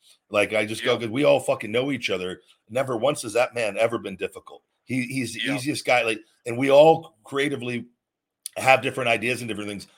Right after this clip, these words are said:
Speaker 1: He was beyond fucking easy to work with at all times with it.
Speaker 2: Yep.
Speaker 1: Always willing. And I, I always gave a hundred percent.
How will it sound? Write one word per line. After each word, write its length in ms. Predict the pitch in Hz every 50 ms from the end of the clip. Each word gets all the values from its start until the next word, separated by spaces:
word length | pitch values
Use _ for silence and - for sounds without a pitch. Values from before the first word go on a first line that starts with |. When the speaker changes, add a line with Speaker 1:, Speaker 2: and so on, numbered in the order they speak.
| _ _
Speaker 1:
He 160 | - 139 156
was 180 | 143 131 113 82
beyond 560 | - 113 117 117 117 131 135 135 135 123 113
fucking 380 | - 131 117 - 107 107 101
easy 300 | 104 117 113 98 104 107
to 100 | 90 101
work 260 | 90 92 104 101 - -
with 140 | 73 - _ _ _ _ _ _ _
at 200 | - 107 - - -
all 220 | 120 123 120 117
times 580 | - - 113 98 80 65 - _ - - - - _ _ _ _ _ -
with 180 | 104 104 95
it. 120 | 92 87 -
Speaker 2:
Yep. 80 | _ -
Speaker 1:
Always 320 | 120 127 135 147 139 120
willing. 240 | 117 131 120 113 110 -
And 100 | 120 120
I, 40 | 120 120
I 160 | 120 123 120
always 340 | 113 117 131 135 135 123 107
gave 220 | - 131 127 113
a 60 | 107
hundred 280 | 113 131 120 113 110 113
percent. 380 | 117 - - 127 113 117 -